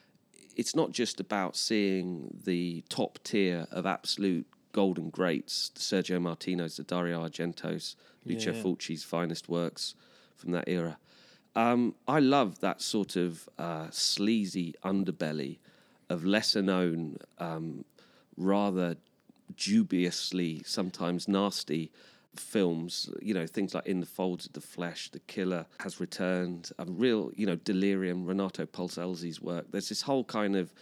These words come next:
Speaker 1: you know, Giallo of Venezia.
Speaker 2: Yeah, oh, fuck
Speaker 1: Um,
Speaker 2: hell. <laughs>
Speaker 1: yeah, like, a whole world of, of sort of grim,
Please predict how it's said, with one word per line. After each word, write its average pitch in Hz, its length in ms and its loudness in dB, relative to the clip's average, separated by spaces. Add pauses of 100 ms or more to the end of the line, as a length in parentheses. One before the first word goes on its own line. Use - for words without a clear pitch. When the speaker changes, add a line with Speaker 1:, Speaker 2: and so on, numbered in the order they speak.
(120)
Speaker 1:
you 117 120 4
know, 92 40 0
Giallo 107 360 4
of 90 100 0
Venezia. 87 600 0 (400)
Speaker 2:
Yeah, 113 260 -2
oh, 113 40 -10
fuck 90 140 -2
Speaker 1:
Um, 92 200 2
Speaker 2:
hell. 139 300 2
<laughs> - 40 -20
Speaker 1:
yeah, 190 640 8
like, 98 420 2 (180)
a - 60 -4
whole 123 280 2
world 107 500 4
of, 92 280 -2
of 95 240 -2
sort 120 240 2
of 98 340 0 (180)
grim, 101 580 2